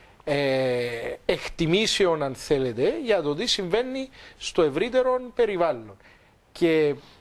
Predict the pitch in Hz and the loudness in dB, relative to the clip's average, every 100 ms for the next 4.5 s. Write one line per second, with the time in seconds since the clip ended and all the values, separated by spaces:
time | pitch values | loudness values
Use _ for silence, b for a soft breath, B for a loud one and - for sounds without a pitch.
0 | B _ _ - 508 453 _ - - - | B _ _ -20 -20 -20 _ -20 -20 -20
1 | - - - 202 165 202 - - 151 170 | -20 -20 -10 0 2 2 0 -8 0 0
2 | 180 185 180 156 180 196 170 196 226 269 | 0 2 2 2 0 -2 -2 -2 0 0
3 | 208 - 139 131 123 123 120 127 117 - | 0 -2 -4 -4 -6 -8 -8 -8 -8 -10
4 | - 110 110 104 | -10 -12 -10 -12